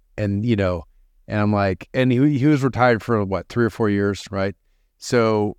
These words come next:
and he lived it up, you know, he did what he was wanting to do, but I'm thinking,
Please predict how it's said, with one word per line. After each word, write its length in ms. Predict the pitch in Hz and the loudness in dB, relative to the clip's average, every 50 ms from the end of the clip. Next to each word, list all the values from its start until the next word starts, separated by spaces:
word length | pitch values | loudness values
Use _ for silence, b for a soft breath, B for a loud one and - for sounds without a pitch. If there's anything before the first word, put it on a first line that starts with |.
| _ _ - | _ _ -6
and 280 | 123 120 113 113 107 - | -4 -2 -2 -2 -4 -4
he 120 | 123 135 143 | -2 0 2
lived 220 | 143 160 143 - | 2 2 2 2
it 80 | 107 101 | 0 0
up, 200 | 95 101 113 - | 0 0 0 -2
you 160 | - 117 117 104 | -4 -4 -4 -2
know, 80 | 101 | -2
he 60 | 104 | -2
did 160 | 107 104 120 117 | 0 2 2 2
what 160 | 113 113 110 | 2 2 2
he 60 | 110 | 0
was 140 | 104 92 107 | 0 -2 -4
wanting 200 | 107 110 107 101 | -2 -2 0 0
to 100 | 95 98 | -2 -2
do, 240 | 113 156 156 135 117 | 0 2 2 2 2
but 260 | 101 117 110 98 - | 2 0 0 0 -2
I'm 140 | 113 117 110 | -4 -4 -2
thinking, 480 | - 123 123 107 - 117 107 104 101 | 0 0 -2 0 0 -2 -2 -2 -4